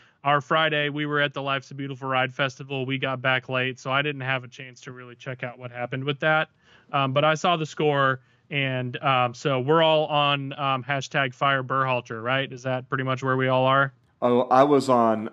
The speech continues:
Speaker 2: hashtag why'd you hire Berhalter. Um, so, yeah, I, I thought, "Hey, a mediocre M L S coach, that's a good decision." Um, I personally, like, the,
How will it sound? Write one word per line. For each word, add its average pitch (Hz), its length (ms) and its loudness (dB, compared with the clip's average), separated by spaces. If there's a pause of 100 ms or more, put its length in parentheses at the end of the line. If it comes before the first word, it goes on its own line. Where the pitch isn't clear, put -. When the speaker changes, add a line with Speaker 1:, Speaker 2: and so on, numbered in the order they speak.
Speaker 2:
hashtag 117 580 0
why'd 110 300 2
you 104 100 -4
hire 95 500 -2 (120)
Berhalter. 85 600 -10 (560)
Um, 92 440 -4 (260)
so, 95 540 -2 (880)
yeah, 80 180 -6 (300)
I, 113 220 2 (640)
I 117 80 6
thought, 117 480 4
"Hey, 139 300 4
a 98 60 2
mediocre 127 540 0
M 123 140 -2
L 127 100 2
S 135 120 -2
coach, 92 320 -4
that's 135 260 -2
a 123 40 -2
good 98 180 -6
decision." 101 500 -12 (880)
Um, 95 320 -4 (240)
I 131 180 4
personally, 156 680 2
like, 107 300 -2
the, 101 280 2